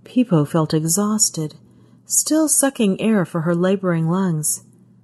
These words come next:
But she could afford to wait no longer. As they approached for the final time, she took one last body-stretching gasp through her blowhole,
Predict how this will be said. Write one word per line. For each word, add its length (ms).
But 120
she 240
could 180
afford 440
to 100
wait 360
no 240
longer. 640
As 180
they 180
approached 560
for 180
the 100
final 440
time, 520
she 240
took 300
one 640
last 560
body-stretching 880
gasp 520
through 220
her 120
blowhole, 600